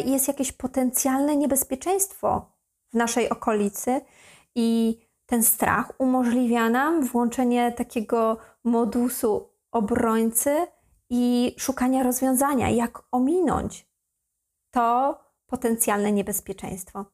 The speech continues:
Zauważ, że te negatywne emocje to są bardzo, bardzo wartościowe informacje dla nas.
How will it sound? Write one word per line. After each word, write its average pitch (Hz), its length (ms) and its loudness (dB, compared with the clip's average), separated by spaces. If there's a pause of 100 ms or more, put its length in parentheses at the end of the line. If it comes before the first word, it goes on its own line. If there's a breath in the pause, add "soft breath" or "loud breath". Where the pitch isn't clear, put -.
(160)
Zauważ, 277 420 0
że 254 120 0
te 254 160 -2
negatywne 254 560 0
emocje 320 380 0
to 330 60 -6
są 302 200 -2 (140)
bardzo, 320 400 -2 (260)
bardzo - 440 0 (140)
wartościowe 214 800 -2 (120)
informacje 196 640 -2
dla 190 180 -2
nas. - 280 -8